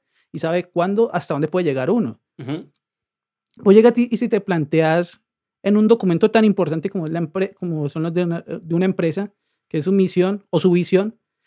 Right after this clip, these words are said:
Speaker 1: llegar y decir, "Al dos mil treinta quiero ser el coach número uno de, de cómo hacer,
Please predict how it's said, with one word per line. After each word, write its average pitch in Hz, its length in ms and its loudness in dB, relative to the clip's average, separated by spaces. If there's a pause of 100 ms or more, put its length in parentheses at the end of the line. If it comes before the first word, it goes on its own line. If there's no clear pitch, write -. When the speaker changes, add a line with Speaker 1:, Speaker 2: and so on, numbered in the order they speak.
(160)
Speaker 1:
llegar 170 260 0
y 196 40 4
decir, 165 460 0 (720)
"Al 226 180 4
dos 220 160 6
mil 269 260 4
treinta 294 460 4
quiero 240 340 6
ser 240 320 4
el 233 160 2
coach 233 280 6
número 226 280 6
uno 214 460 4
de, 156 560 2 (1120)
de 165 140 -4
cómo 185 200 2
hacer, 185 520 0